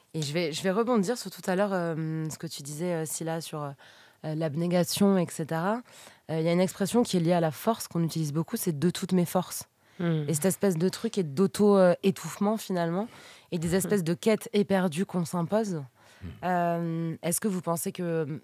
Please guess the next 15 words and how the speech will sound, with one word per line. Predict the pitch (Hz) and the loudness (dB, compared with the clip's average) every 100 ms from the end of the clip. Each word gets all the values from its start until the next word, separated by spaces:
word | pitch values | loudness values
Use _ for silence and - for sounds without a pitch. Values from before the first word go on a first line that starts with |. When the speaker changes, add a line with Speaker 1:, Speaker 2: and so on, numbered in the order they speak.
| - _ _ | -16 _ _
Speaker 1:
l'entêtement, | 190 196 220 226 214 - 202 196 | 4 8 8 6 0 -4 -2 -2
parfois, | 185 160 - 180 | -4 -8 -10 -10
quitte | - 170 | -10 -6
à | |
ne | 170 | -6
pas | 151 175 | -2 -4
s'écouter | 175 170 - 160 | -4 -10 -8 -4
soi, | 202 202 | -2 -4
ça, | - - 175 | -6 -10 -10
c'est | 147 185 | -6 -4
une | 156 | -4
preuve | - 190 | -4 -4
de | 165 | -4
force | 160 208 202 - | -6 -6 -8 -10
ou, | 160 143 | -8 -8